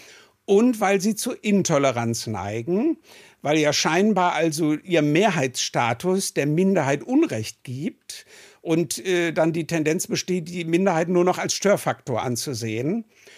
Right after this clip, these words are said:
Und deswegen ist es eben wichtig, dass keine zu starken Unwuchten in der Sozialpsychologie eines Landes, in der öffentlichen Meinung entstehen, äh, und, äh, dass wir uns also dann verhalten, so wie Thomas Mann es vorgeschlagen hat,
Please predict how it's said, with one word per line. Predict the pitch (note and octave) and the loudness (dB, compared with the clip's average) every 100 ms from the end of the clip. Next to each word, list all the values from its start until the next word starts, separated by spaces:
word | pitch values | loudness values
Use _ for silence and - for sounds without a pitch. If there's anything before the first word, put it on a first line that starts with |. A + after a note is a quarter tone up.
| - _ | -20 _
Und | D#3 | -2
deswegen | F3 F#3 F3+ G3 F#3+ | 0 0 0 0 0
ist | F3+ E3+ | -2 -4
es | G3 | -4
eben | F#3+ F3+ F#3 | -2 0 0
wichtig, | D3+ F#3+ G#3+ E3+ | -2 -4 -6 -4
dass | F3 D3+ - - | -4 -4 -8 -8
keine | F3 F3 E3 | -4 -2 -2
zu | - G3+ | -2 -2
starken | F#3 - F3 F#3+ - G#3 E3+ | -2 -4 -4 -4 -2 -2 -2
Unwuchten | - A3+ A3+ F#3 C#3+ C3+ - - E3 F3 G#3+ D4 - - - - - | -2 2 4 2 2 0 -4 -6 -2 0 0 -2 -6 -20 -20 -20 -6
in | E3 | 0
der | D#3+ | 2
Sozialpsychologie | E3+ D#3 D#3+ D3+ - D#3+ F3 C#3+ C3 D3 D#3 | 2 0 0 -2 -2 -2 -2 -2 -4 -4 -4
eines | - D#3 D3 | -2 -2 -2
Landes, | C3+ C3+ D3+ E3 | 0 0 0 -2
in | - | -4
der | D3 | -4
öffentlichen | D3+ - - D3 - | -4 -8 -10 -6 -4
Meinung | C3+ C3+ D3 D3+ | -2 -2 -2 -4
entstehen, | B2+ - - C3 C3+ F3+ C4 B3 _ _ - - _ _ - | -6 -6 -6 -4 -2 -2 -4 -6 _ _ -20 -20 _ _ -2
äh, | D#3+ D#3 | 2 2
und, | E3+ E3+ E3+ - | 2 -2 -2 -6
äh, | - E3+ | -10 -4
dass | D#3 - | -4 -4
wir | E3+ D#3+ | -4 -4
uns | E3+ D#3+ | -2 -6
also | E3+ E3 D#3+ | -4 -6 -2
dann | E3 | -2
verhalten, | D#3+ D3 D3 E3 F#3+ | 0 0 0 0 -4
so | D#3+ D3 | -4 -4
wie | D#3 | -4
Thomas | E3+ E3 C3+ | -2 -2 -2
Mann | C3+ D3+ G3 | -2 -2 -4
es | - | -6
vorgeschlagen | C#3+ C3 C3+ - D#3+ F3 E3+ | -6 -4 -6 -2 -2 -2 -4
hat, | A3 - | -4 -8